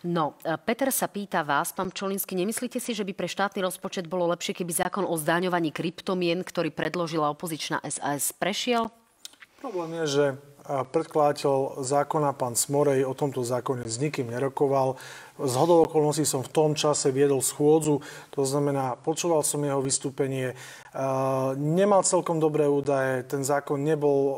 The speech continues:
Speaker 2: práve najlepšie, a, odborne pripravený, ale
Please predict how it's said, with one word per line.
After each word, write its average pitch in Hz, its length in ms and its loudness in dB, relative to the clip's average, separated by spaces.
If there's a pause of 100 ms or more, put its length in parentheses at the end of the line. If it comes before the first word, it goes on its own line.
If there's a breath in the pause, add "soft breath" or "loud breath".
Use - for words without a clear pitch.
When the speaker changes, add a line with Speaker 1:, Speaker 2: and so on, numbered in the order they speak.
(480)
Speaker 2:
práve 139 320 0
najlepšie, 139 640 0
a, 131 400 -4 (720)
odborne 151 420 2
pripravený, 160 800 -2
ale 143 340 4